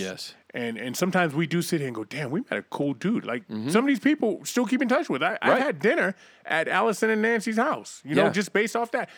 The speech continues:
Speaker 2: The Larrys.
Speaker 1: Yep.
Speaker 2: Uh, well, we know him as the Larry, but there's one Larry, the, the, the ghost
Speaker 1: Right.
Speaker 2: Larry. We hang out with him sometimes.
Speaker 1: Right,
Speaker 2: You
Speaker 1: exactly.
Speaker 2: know, I,
Speaker 1: Yeah.
Speaker 2: it's ju-, it's
Speaker 1: Uh,
Speaker 2: incredible,
Speaker 1: yeah.
Speaker 2: man.
Speaker 1: There, there is, I would say of our, uh, fifty-two Mask Off guests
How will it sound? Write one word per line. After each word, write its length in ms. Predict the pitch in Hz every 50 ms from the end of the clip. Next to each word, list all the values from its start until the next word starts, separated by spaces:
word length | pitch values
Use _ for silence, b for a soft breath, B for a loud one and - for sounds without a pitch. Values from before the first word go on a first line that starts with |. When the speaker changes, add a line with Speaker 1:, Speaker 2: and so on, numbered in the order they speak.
| B B B
Speaker 2:
The 100 | - 175
Larrys. 540 | 185 214 269 330 277 143 104 85 - - - _ _ _ -
Speaker 1:
Yep. 220 | 113 143 214 254 - - - -
Speaker 2:
Uh, 60 | 151 156 135 127
well, 180 | 156 170 147 120 117 123
we 100 | 175 226
know 140 | 220 208 175
him 80 | 151
as 100 | 135 123
the 80 | 113 120
Larry, 240 | 120 117 120 127 139
but 160 | 131 156 143
there's 160 | 147 139 120
one 220 | 127 196 240 220 156
Larry, 400 | 135 131 135 151 156 139 127 120
the, 120 | 117 135
the, 40 | 131
the 140 | 120 135 139
ghost 280 | 135 - 208 285 202 151
Speaker 1:
Right. 60 | 127
Speaker 2:
Larry. 160 | 139 139 170 B B B B B
We 220 | - 147 226 277 240
hang 280 | 202 170 - 190 214 240
out 120 | 254 247
with 120 | 254 262
him 160 | 262 349 349 -
sometimes. 520 | - 196 160 147 110 98 95 - - -
Speaker 1:
Right, 200 | 143 196 202 - _ -
Speaker 2:
You 80 | 127 131
Speaker 1:
exactly. 340 | 123 135 160 185 160 156
Speaker 2:
know, 180 | 180 - 165 -
I, 180 | - 131 117 98
Speaker 1:
Yeah. 220 | - 156 156 110 95 -
Speaker 2:
it's 140 | - 160 -
ju-, 100 | - - -
it's 240 | - 156 165 - -
Speaker 1:
Uh, 40 | 196
Speaker 2:
incredible, 420 | 190 - - 220 220 175 135 101
Speaker 1:
yeah. 60 | 90 90
Speaker 2:
man. 200 | 95 104 117 135
Speaker 1:
There, 260 | 143 165 175 151 143
there 320 | 135 147 151 170 165 170
is, 420 | - 156 147 135 131 127 117 - - b b b b b b b -
I 140 | - 170
would 120 | 214 196 175
say 240 | - 190 185 170 147
of 180 | 143 127 135
our, 360 | 135 135 143 151 139 131 - - -
uh, 220 | 123 113 110 107
fifty-two 1000 | - - - 196 220 - - 226 196 - - - 175 151 131 113 104 107 123 131 b b b b b b b b b _ -
Mask 400 | 113 120 139 156 151 - - -
Off 260 | 147 135 131 - -
guests 680 | 110 107 113 113 101 - 87 98 - - - - -